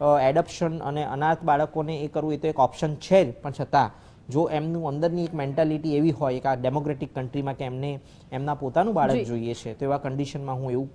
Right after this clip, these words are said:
Speaker 1: સ્ટ્રિક્ટ રૂલ કહું છું કે હા, એમણે સરોગેસી એલાઉડ કરવી જોઈએ. પણ આ બધી જ વસ્તુઓમાં, અ, એક ડૉક્ટરનો વ્યૂ, એક, અ,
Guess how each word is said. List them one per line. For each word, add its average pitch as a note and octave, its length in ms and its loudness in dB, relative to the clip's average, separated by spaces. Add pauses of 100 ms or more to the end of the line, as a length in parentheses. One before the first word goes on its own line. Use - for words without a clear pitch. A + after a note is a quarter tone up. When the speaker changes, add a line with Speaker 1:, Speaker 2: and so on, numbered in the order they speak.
(140)
Speaker 1:
સ્ટ્રિક્ટ - 440 0
રૂલ D#3+ 200 2
કહું C#3+ 200 -2
છું C3+ 220 -10 (300)
કે - 80 -2
હા, G2+ 280 0 (1300)
એમણે D#3+ 420 0 (300)
સરોગેસી D3 520 2
એલાઉડ C3 400 2 (180)
કરવી B2+ 260 2
જોઈએ. E3 300 2 (280)
પણ D3+ 100 -4
આ D#3+ 80 0
બધી D3 260 0
જ E3 60 0
વસ્તુઓમાં, E3 640 -2 (420)
અ, C3+ 200 2
એક D#3 180 -4
ડૉક્ટરનો E3 560 2
વ્યૂ, D#3+ 500 2
એક, C3+ 280 -4
અ, C#3+ 320 0